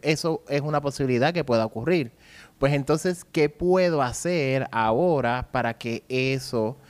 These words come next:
en algún momento no ocurra? O si esa vertiente llegó, ¿qué, qué alternativas? ¿Cómo me preparo? Es prepararte para,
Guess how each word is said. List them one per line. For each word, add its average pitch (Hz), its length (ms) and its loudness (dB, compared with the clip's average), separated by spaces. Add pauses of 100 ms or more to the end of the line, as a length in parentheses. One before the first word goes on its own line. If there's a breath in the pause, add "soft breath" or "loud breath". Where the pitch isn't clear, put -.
(240 loud breath)
en 123 180 0
algún 117 300 0
momento 131 760 -2
no 127 460 0
ocurra? 139 640 0
O 123 120 0
si 120 200 -2
esa 127 200 -2
vertiente 147 520 -2
llegó, 165 420 0 (400 loud breath)
¿qué, 143 420 0
qué 147 120 0
alternativas? 151 960 -2
¿Cómo 143 240 -2
me 151 160 -2
preparo? 117 800 -2
Es 135 220 -6
prepararte 160 760 -2
para, 127 300 -4